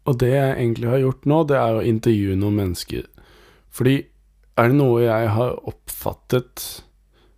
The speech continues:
etter jeg ble voksen, så er det det at politikken har veldig mye å si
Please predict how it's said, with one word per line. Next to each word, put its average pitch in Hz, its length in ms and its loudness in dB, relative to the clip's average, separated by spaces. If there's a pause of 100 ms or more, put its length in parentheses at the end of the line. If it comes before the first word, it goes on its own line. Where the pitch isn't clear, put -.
(160)
etter 135 220 -2
jeg 107 120 2
ble 135 100 2
voksen, 139 480 -2
så 131 100 0
er 127 80 4
det 123 80 0
det 117 120 0
at - 80 -20
politikken - 680 -2
har 98 380 2
veldig 95 440 -4
mye 92 220 -2
å 87 60 -4
si 95 380 -2